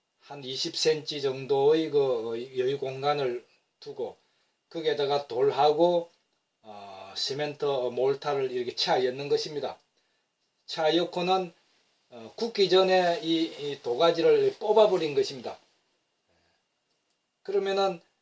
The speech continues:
어, 이런 모양이 나오는 것입니다. 이것이 이제, 어, 굴뚝 개자리인데, 굴뚝 개자리에서 다시 밑에,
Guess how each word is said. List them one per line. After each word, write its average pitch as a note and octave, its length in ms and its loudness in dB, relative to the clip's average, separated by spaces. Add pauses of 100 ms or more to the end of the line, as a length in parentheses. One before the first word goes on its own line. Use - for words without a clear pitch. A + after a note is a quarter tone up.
(280)
어, A#2+ 180 -18
이런 G3 420 4
모양이 F3 720 4
나오는 C3 340 -4
것입니다. B2+ 360 -2
이것이 F3+ 440 2
이제, D#3 120 2
어, - 680 -4
굴뚝 E3+ 340 -8
개자리인데, D3 680 2
굴뚝 - 340 -2
개자리에서 E3 920 6
다시 F3 400 2
밑에, F3 580 -2